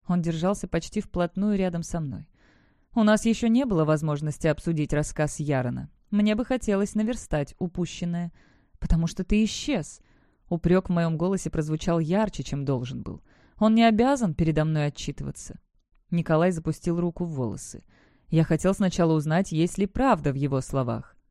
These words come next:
"Ты ему не поверил?" "Без доказательств нет. Однако история подтвердилась.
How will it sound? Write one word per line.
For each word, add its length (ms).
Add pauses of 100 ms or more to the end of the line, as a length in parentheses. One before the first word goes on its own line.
(300)
"Ты 100
ему 220
не 100
поверил?" 580 (400)
"Без 200
доказательств 800
нет. 400 (320)
Однако 420
история 400
подтвердилась. 920